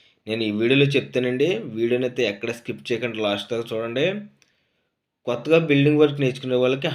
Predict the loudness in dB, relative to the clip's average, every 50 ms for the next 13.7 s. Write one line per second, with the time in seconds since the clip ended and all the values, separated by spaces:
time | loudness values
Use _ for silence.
0 | -4 -6 -2 0 0 0 0 -2 -4 -4 -4 -4 -6 -4 -4 -2 -2 -2 -2 -2
1 | -2 -2 -4 -2 -2 -2 -2 -2 -2 -2 -4 -2 -2 -2 -2 -4 -6 -6 -10 -12
2 | -12 -14 -16 -12 -10 -10 -10 -6 -6 -4 -4 -4 -4 -4 -4 -4 -4 -4 -4 -4
3 | -6 -8 -10 -10 -8 -6 -6 -4 -4 -4 -6 -6 -6 -8 -8 -4 -4 -4 -4 -6
4 | -10 -14 -20 -20 -20 -20 _ _ _ _ -8 -8 -6 0 2 2 2 4 4 4
5 | 4 4 4 4 2 2 2 0 0 -2 -2 -2 -2 -4 -2 -2 -4 -4 -4 -6
6 | -8 -8 -8 -10 -8 -6 -4 -4 -4 -6 -8 -14 _ _ _ _ _ _ _ _
7 | _ _ _ _ _ -6 -2 0 0 0 0 2 2 2 2 2 0 2 4 4
8 | 4 4 2 0 -2 -2 -2 -2 -2 -4 -4 -2 -4 -4 -4 -4 -8 -6 -4 -2
9 | -2 -2 -2 -2 0 -2 -2 -2 0 -2 0 0 0 0 -2 -2 -2 0 0 0
10 | -2 -2 -4 -4 -6 -6 -6 -6 -4 -4 -4 -4 -4 -4 -4 -4 -6 -6 -4 -6
11 | -6 -6 -4 -6 -6 -6 -6 -6 -6 -6 -4 -4 -4 -4 -6 -6 -6 -4 -4 -4
12 | -4 -6 -8 -6 -4 -4 -4 -4 -6 -8 -6 -6 -8 -6 -4 -4 -6 -4 -4 -4
13 | -6 -6 -6 -8 -8 -10 -10 -12 -10 -10 -10 -10 -12 -16